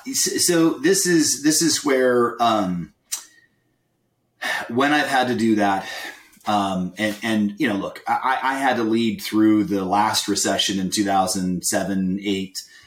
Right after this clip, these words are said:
nine, back, back then. And, and, uh, and that was a, a real, a real learning lesson. And I turned over the team a hundred percent at that time, by the way. And we're going through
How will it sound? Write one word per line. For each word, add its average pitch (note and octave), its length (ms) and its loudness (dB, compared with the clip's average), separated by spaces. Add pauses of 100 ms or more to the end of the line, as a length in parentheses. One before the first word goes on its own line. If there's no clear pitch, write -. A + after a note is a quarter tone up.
(120)
nine, G2 640 -2 (240)
back, G2+ 340 -2
back G2+ 300 0
then. G2+ 340 2
And, F#2 120 -6 (100)
and, G2+ 320 0
uh, F#2+ 280 0
and G#2+ 120 0
that G#2+ 180 0
was F#2+ 200 -2
a, F#2+ 220 -4
a G2 60 -10
real, G#2 320 0
a G2 80 -4
real G#2 240 2
learning G#2 280 0
lesson. G2+ 340 -2
And G#2 80 2
I A2+ 80 0
turned C3 280 0
over B2+ 260 4
the G#2 100 0
team A#2 260 -2
a G#2 40 -2
hundred G#2 440 -2
percent G2+ 640 -2
at G2 220 -2
that F#2+ 240 -2
time, G2 500 -2
by F#2 220 -2
the F2 80 -8
way. E2 340 -10
And A#2 160 0
we're C#3+ 140 2
going C3+ 340 4
through A#2 480 4